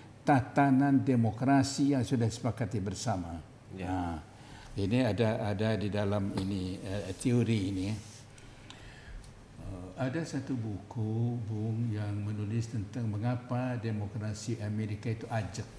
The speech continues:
Speaker 1: gitu ya.
Speaker 2: Hmm.
Speaker 1: Selain karena kesejahteraan yang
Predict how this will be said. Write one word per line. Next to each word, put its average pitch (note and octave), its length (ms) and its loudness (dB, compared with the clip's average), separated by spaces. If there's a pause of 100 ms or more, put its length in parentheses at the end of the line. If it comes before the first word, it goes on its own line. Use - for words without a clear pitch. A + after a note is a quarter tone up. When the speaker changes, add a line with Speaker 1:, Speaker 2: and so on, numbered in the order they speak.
Speaker 1:
gitu - 200 -16
ya. F2+ 120 -10
Speaker 2:
Hmm. A2 300 -4 (1700)
Speaker 1:
Selain A#2+ 580 4 (100)
karena A2 580 0 (380)
kesejahteraan A2 800 -2
yang G#2+ 180 -2